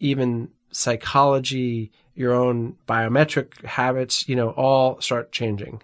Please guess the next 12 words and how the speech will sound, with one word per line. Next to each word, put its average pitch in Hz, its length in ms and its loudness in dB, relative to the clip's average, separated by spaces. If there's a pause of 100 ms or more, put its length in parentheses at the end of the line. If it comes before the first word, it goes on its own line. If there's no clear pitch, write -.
out 107 160 -4
there. 110 140 -6
And 113 140 -6
I 120 80 0
think, 120 280 -2 (340)
so 120 480 2 (400)
I 131 60 0
think 143 140 4
it's 139 120 -2
a 127 40 -2
beautiful 123 420 0
thing. 107 280 -10